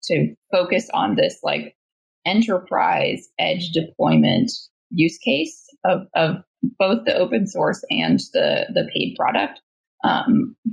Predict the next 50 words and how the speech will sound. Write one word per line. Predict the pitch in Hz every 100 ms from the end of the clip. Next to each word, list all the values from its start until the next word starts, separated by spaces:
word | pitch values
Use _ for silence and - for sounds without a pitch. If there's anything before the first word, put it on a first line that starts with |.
| -
but | 208 214
that's, | 226 233 - _ -
that's | 233 -
hard | - 170 -
'cause | - 170
it's | - -
a |
pivot, | - 202 226 - - -
and | 185 160 143 139 - -
it, | 165 - - - - - _ _ _
you | -
know, | 226 147 -
particularly | 262 262 269 233 202
when | 185
you're | -
talking | 196 - -
about | - -
a | -
company, | 285 302 220 160 - - - _ _ 185
it | 180
involves, | - - 156 151 - -
like, | - - -
buy-in | 123 165 170 185 -
from | 196 220
the | 233
board | 330 214 165 156 -
and | 240 240
investors | 247 247 254 - - 151 143 170 -
and, | 196 151 151 - - _ _ -
um, | 95 - 101
buy-in | 87 87 -
from | - -
the | 190
whole | 190 180
team. | - 254 208 - -
Uh, | - - -
it's, | - - -
it's | - 277
easier | 294 233 202
if | 190
you're, | 233 208
you | - 190
know, | -
if | 196
you're | 185
just | 185 -
a | -
scrappy | - - - - -
open | - -
source | - -